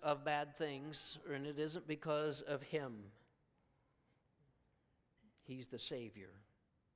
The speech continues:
He brings us good things. Jesus is the author and perfecter of faith. And when we have faith, we get through all these bad things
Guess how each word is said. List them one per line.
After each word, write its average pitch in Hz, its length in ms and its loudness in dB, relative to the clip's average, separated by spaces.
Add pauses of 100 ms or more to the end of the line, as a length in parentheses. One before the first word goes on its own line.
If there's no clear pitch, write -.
(120)
He 123 120 -6
brings 120 400 -6
us - 240 -6
good 120 180 -8 (140)
things. - 720 -8 (540)
Jesus 127 440 -6
is 110 120 -6
the 117 200 -6
author 117 600 -6 (360)
and 107 160 -14
perfecter 110 920 -8 (340)
of 104 180 -10 (240)
faith. - 140 -12 (1400)
And 107 140 -12
when 104 100 -10 (100)
we 139 140 -4
have 143 240 -4
faith, 156 380 -8 (160)
we 143 160 -2
get 147 360 0
through 123 320 -4
all 120 260 -2
these 123 220 -6 (140)
bad 131 280 0 (120)
things 110 400 -6